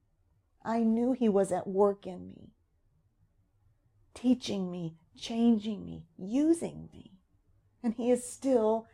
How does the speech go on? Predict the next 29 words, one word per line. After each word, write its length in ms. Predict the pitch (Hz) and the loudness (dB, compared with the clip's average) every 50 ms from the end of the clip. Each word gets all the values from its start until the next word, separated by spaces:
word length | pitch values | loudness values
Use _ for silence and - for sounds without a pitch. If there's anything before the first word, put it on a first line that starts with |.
| _ _ - | _ _ -12
at 160 | 214 226 - | -10 -6 0
work 300 | 175 226 226 247 240 - | 4 4 4 4 2 0
in 180 | 240 208 180 175 | -2 -2 -2 -2
me, 240 | 170 160 151 160 - _ _ _ - | -4 -4 -6 -8 -12 _ _ _ -2
making 560 | 214 214 214 214 220 220 220 - 240 233 226 | 0 4 6 6 6 6 4 4 6 6 6
me 140 | 226 226 220 | 6 6 4
into 240 | 220 220 208 220 220 | 4 4 6 6 6
a 60 | 208 | 4
person 460 | 214 - 202 202 202 - - 165 139 - _ _ _ - | 4 2 -2 -2 -2 -2 -4 -6 -8 -8 _ _ _ 4
in 180 | 208 214 208 | 6 6 6
whom 300 | 185 - 214 196 180 175 | 6 4 2 2 2 0
he 380 | 165 175 196 202 214 220 220 220 - - - | -2 -2 2 4 4 4 4 0 -6 -8 2
delights 460 | - 202 190 175 180 180 185 185 - - | 6 6 6 8 8 8 6 6 4 0
to 180 | - 196 190 | -4 -2 0
dwell 260 | 165 165 156 160 156 | 2 2 2 2 4
by 160 | 151 156 147 147 | 2 2 0 -2
his 200 | - 175 165 - | -4 -8 -8 -8
Spirit. 600 | - - - - - - - - - _ _ _ _ _ _ _ _ _ _ _ _ _ _ _ _ _ _ _ _ _ _ _ _ _ _ _ _ _ _ _ _ | -8 -10 -12 -16 -20 -20 -20 -20 -20 _ _ _ _ _ _ _ _ _ _ _ _ _ _ _ _ _ _ _ _ _ _ _ _ _ _ _ _ _ _ _ _
If 220 | - 226 214 - | 2 2 2 2
you 400 | 196 208 226 240 262 277 285 277 - _ _ _ _ | 4 4 6 8 8 6 4 4 -2 _ _ _ _
find 420 | - - - 196 202 208 202 190 | -4 0 2 4 6 6 4 6
yourself 540 | 202 220 214 208 - - 190 185 185 180 - - - _ _ - | 6 6 6 6 4 2 2 2 2 2 0 -6 -20 _ _ 0
far 260 | - 175 170 180 185 | 2 2 4 4 4
away 280 | 185 175 165 165 165 180 | 4 4 4 2 0 0
from 260 | 175 - 185 165 160 | -2 -6 -8 -8 -8
God 400 | 160 151 151 - - - - 165 | -8 -10 -12 -12 -12 -14 -14 -8
today, 640 | - 180 - 151 160 165 160 156 160 165 170 160 160 _ _ _ _ _ _ _ _ _ _ _ _ _ _ _ _ _ _ _ _ _ - | -8 -8 -6 -6 -10 -14 -16 -16 -18 -18 -20 -20 -20 _ _ _ _ _ _ _ _ _ _ _ _ _ _ _ _ _ _ _ _ _ -4
won't 200 | 247 254 - - | -4 -2 0 2
you 220 | 214 220 208 185 | 4 4 4 2